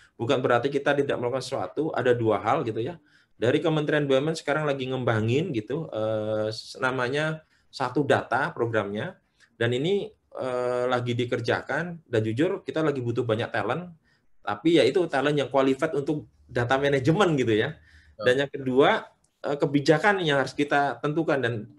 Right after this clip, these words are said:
Speaker 1: dari sini harusnya ada addressing gitu ya, dari pemerintah untuk bisa mulai ngatur, tidak lagi boleh P N S menggunakan Gmail gitu. Karena kalau udah pakai Gmail itu udah pasrah bongkoan
Speaker 2: Ya.
Speaker 1: tuh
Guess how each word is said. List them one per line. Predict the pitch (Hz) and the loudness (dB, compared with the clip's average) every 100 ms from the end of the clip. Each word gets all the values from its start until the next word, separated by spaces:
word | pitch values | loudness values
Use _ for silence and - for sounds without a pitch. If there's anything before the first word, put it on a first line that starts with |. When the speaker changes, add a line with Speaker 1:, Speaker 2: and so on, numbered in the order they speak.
| _ | _
Speaker 1:
dari | 127 123 135 | 0 2 2
sini | 139 139 196 | 0 -2 2
harusnya | 139 139 170 165 | 2 2 0 -2
ada | - | -2
addressing | 123 123 139 139 165 | 2 4 4 4 2
gitu | 120 107 107 | 0 -2 -4
ya, | 156 - _ _ _ | -6 -14 _ _ _
dari | 104 113 110 135 | -4 0 2 2
pemerintah | 139 131 127 123 143 165 | 0 0 0 0 0 -2
untuk | 139 131 147 131 | -2 -2 -4 -4
bisa | 120 139 | -2 -2
mulai | 131 127 127 | -2 -2 -4
ngatur, | 127 113 117 170 | -4 -6 -4 0
tidak | 165 156 127 | 4 4 4
lagi | 147 196 | 2 2
boleh | 165 170 202 | 2 4 4
P | 196 | 2
N | 156 175 | 0 0
S | 175 | -2
menggunakan | 151 135 139 151 | 0 2 2 0
Gmail | 147 175 165 156 139 | 0 2 2 0 -2
gitu. | - - - _ _ _ - - _ _ _ _ _ 123 | -8 -16 -20 _ _ _ -20 -20 _ _ _ _ _ -2
Karena | 175 | 2
kalau | 190 170 | 4 4
udah | 147 | 4
pakai | 147 151 | 2 2
Gmail | 143 175 | 2 2
itu | 233 214 | 0 2
udah | 147 139 | 2 2
pasrah | 131 139 | 0 0
bongkoan | 127 120 120 160 247 | 4 4 4 2 2
Speaker 2:
Ya. | - | -4
Speaker 1:
tuh | 240 | -10